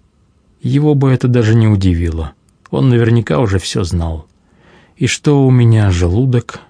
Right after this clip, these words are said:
ныл от голода. Хитрый лис. А завтрак-то мне не сразу предложил. Выдержал паузу. После всего сказанного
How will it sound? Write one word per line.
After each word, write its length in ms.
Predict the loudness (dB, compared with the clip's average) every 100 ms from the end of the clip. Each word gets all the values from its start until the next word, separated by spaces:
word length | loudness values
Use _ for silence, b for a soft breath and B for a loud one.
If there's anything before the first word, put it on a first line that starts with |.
| _ _
ныл 300 | -4 -2 -2
от 160 | -2 -4
голода. 600 | -4 -2 -2 -6 -8 -10 B B _ _ _ _ _ _ _
Хитрый 440 | -10 -8 -4 -2 0
лис. 440 | 0 0 -2 -6 _ _ _ _ b b b b b b b b
А 140 | -6
завтрак-то 520 | -2 -2 -4 -6 -4 0
мне 200 | 2 2
не 100 | 0
сразу 420 | -2 -4 -4 -4
предложил. 640 | -6 -4 -4 -2 -6 -10 _ _ _ _ -4
Выдержал 440 | -2 -2 -2 -4
паузу. 600 | -4 -6 -6 -6 -8 -10 -14 _ _ _ _ _ _ _ _ _ _ _ _ _ _ _ _ _ _ _ _ _
После 280 | -6 -4 -2
всего 320 | -2 -2 -2
сказанного 720 | -2 -4 -4 0 0 2 -2